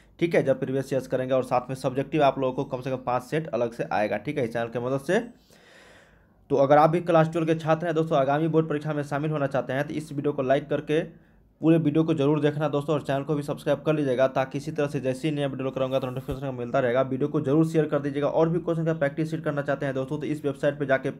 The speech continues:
पढ़ सकते हैं, स्टार का स्टडी पॉइंट डॉट कॉम, ठीक है, Google पे लिखिएगा तो ये आ जाएगा इस तरह के,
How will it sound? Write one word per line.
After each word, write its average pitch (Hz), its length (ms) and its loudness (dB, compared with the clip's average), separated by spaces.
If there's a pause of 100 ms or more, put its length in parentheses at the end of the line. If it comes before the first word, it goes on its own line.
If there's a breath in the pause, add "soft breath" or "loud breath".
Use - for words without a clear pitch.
(500)
पढ़ 139 120 2
सकते 147 280 -4
हैं, 143 720 -4
स्टार 143 220 4
का 143 120 0
स्टडी 143 200 -4
पॉइंट 143 220 -2
डॉट 131 200 2
कॉम, 156 220 -2 (480 soft breath)
ठीक 160 100 2
है, 151 100 2
Google 143 260 2
पे 151 60 0
लिखिएगा 143 360 0
तो 143 120 -4
ये 139 80 0
आ 127 180 2
जाएगा 139 300 4
इस 120 180 -4
तरह 127 120 -2
के, 165 160 0